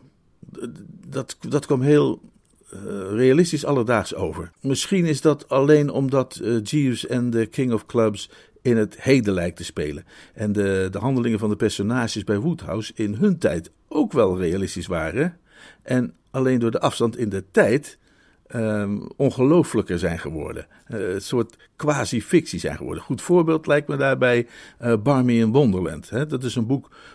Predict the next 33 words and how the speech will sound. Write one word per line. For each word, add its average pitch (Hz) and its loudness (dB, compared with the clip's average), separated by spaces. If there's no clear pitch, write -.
waarin 120 2
Woodhouse 117 -2
talloze 165 4
gewoontes 120 0
uit 110 -4
het - -8
theater, 110 0
eh, 92 -12
op 110 -4
de 107 -4
hak 107 -2
neemt, 101 -2
die 208 2
nu 139 2
een 101 2
tikje 104 -2
irreëel 113 2
of, 92 -4
eh, 98 0
verzonnen 123 2
lijken. 139 -2
Maar 120 2
in 117 2
feite, 160 2
in 104 4
hun 175 6
tijd, 123 2
in 92 -2
de 107 0
jaren 101 0
vijftig 143 0
en 101 -2
eerder, 127 0